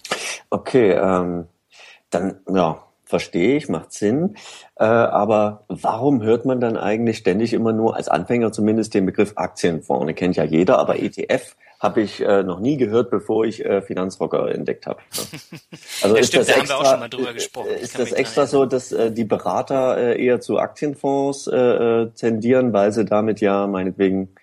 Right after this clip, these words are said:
Speaker 1: oder ihre Bank oder wer auch immer halt dann noch zusätzlich verdient?
Speaker 2: Genau, das ist der Punkt. Also es ist in der Regel so, dass du einen Ausgabeaufschlag zahlst und von diesem Ausgabeaufschlag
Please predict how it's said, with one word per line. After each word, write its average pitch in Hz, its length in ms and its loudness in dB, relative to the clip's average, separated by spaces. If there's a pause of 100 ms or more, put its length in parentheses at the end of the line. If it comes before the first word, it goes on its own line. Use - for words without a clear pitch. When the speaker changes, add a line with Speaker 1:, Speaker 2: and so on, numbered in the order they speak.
(140)
Speaker 1:
oder 85 140 0
ihre 85 200 0
Bank 90 280 0
oder 92 160 2
wer 87 120 2
auch - 60 -6
immer 101 280 0
halt 92 180 -2
dann 90 100 0
noch 87 160 -6
zusätzlich - 500 -2
verdient? 95 360 0 (380)
Speaker 2:
Genau, 113 240 -8
das 147 120 -8
ist 175 140 -12
der 185 60 -12
Punkt. - 280 -12 (120)
Also 98 180 -8
es 98 140 -2
ist 107 160 0
in 107 120 -8
der 98 120 -4
Regel 101 240 -2
so, 107 200 -4
dass 107 200 -4
du 104 100 -10
einen 92 220 -12
Ausgabeaufschlag 113 1000 -6
zahlst 107 560 -2 (360)
und 92 100 -12
von 104 320 -6
diesem 101 300 -4
Ausgabeaufschlag 95 1300 -4